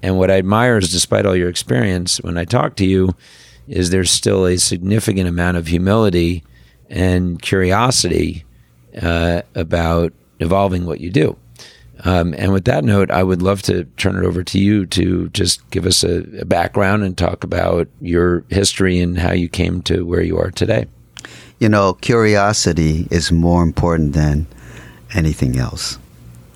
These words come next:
Speaker 2: As Einstein said, imagination is more important than intelligence.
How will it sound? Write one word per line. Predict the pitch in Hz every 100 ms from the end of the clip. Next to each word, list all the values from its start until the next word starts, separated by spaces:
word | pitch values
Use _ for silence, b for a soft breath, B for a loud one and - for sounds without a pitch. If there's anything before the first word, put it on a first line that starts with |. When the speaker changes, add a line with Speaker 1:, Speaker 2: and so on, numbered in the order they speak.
| -
Speaker 2:
As | 87 -
Einstein | - 90 87 - 82 78
said, | - 73 -
imagination | - 82 85 85 - 82 82 82 - 71 71 B B B -
is | 71
more | 82 78
important | 73 - 78 73
than | 73 69
intelligence. | 76 73 - 90 92 78 - - -